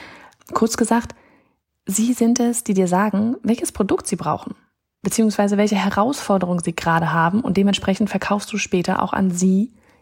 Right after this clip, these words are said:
eben dein Produkt erfolgreich, weil dein Produkt wird die Lösung für ihr Problem sein, für ihre aktuelle Herausforderung, Entschuldigung.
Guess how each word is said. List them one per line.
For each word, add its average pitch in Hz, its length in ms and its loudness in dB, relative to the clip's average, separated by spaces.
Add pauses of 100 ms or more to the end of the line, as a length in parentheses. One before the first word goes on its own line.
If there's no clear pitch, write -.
(100)
eben 208 220 2
dein 196 160 2
Produkt - 560 -4
erfolgreich, 185 800 -4 (360)
weil 202 260 2
dein 180 240 2
Produkt - 400 -2
wird 180 100 0
die 180 60 4
Lösung 190 560 4
für - 140 -4
ihr 170 200 0
Problem 233 480 0
sein, 156 260 -4
für - 140 -6
ihre 175 240 2
aktuelle 165 400 0
Herausforderung, - 1120 -2
Entschuldigung. 160 360 -2